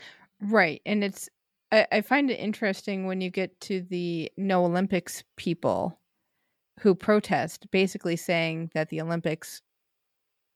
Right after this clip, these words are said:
pushes the homeless out. They do kind of cover up whatever homeless problem they can so people don't see the blight when they're in for the games. But the Olympics is not the source of cause of homelessness,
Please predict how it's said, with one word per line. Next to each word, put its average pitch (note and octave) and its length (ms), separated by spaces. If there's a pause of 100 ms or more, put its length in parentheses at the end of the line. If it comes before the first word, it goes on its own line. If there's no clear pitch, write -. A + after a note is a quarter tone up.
(160)
pushes G#3+ 400
the E3+ 80
homeless F3+ 340
out. B3+ 260
They A#3+ 180
do B3+ 200
kind F3 260
of F3 80
cover E3 300
up E3 320
whatever D3+ 440
homeless D#3 300
problem D#3 360
they D3 80
can D#3+ 320
so D#3 200
people D#3+ 340
don't D#3+ 280 (140)
see D#3+ 520 (680)
the F3+ 100
blight G3 580 (420)
when F#3 220
they're D#3 220
in F3 300
for - 120
the D#3 120
games. E3 580 (280)
But F#3+ 280 (460)
the G3+ 200
Olympics A3+ 420
is E3 140
not D#3+ 300
the D#3+ 80
source D#3 480
of - 180 (140)
cause E3 300
of D#3 100
homelessness, C3 720